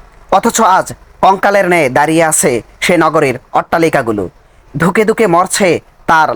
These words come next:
লাবণ্য এবং সৌন্দর্য। হারিয়ে গেছে এক সময়ের প্রভাব প্রতিপত্তি সম্পন্ন এ নগরীর অধিবাসীরা।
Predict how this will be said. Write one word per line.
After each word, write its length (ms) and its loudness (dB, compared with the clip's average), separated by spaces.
লাবণ্য 360 2
এবং 140 0
সৌন্দর্য। 400 0
হারিয়ে 340 0
গেছে 220 0
এক 140 -4
সময়ের 340 2
প্রভাব 280 -2
প্রতিপত্তি 560 -2
সম্পন্ন 320 0
এ 120 2
নগরীর 360 0
অধিবাসীরা। 480 -2